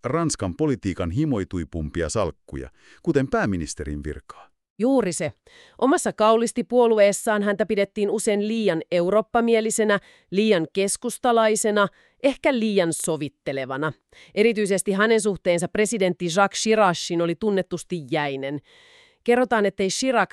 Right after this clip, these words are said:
Speaker 2: koskaan antanut anteeksi sitä, että Alppivillen olympialaiset tuntuivat varastavan kaiken huomion Pariisin kesäolympiahankkeelta, jota Chirac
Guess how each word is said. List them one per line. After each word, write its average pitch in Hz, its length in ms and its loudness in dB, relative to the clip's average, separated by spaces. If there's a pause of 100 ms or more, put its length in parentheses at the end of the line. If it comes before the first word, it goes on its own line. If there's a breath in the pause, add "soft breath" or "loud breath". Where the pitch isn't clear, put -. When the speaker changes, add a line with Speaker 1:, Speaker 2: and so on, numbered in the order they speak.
(100)
Speaker 2:
koskaan 190 440 2
antanut 165 460 -2
anteeksi 180 600 0
sitä, 180 340 -4 (100)
että 165 260 -4
Alppivillen 170 680 -2
olympialaiset 165 840 -2
tuntuivat 175 460 -2
varastavan 180 640 0
kaiken 202 420 0
huomion 151 480 0 (300 soft breath)
Pariisin 185 500 2
kesäolympiahankkeelta, 147 1200 -2
jota 151 360 -2
Chirac 160 340 -2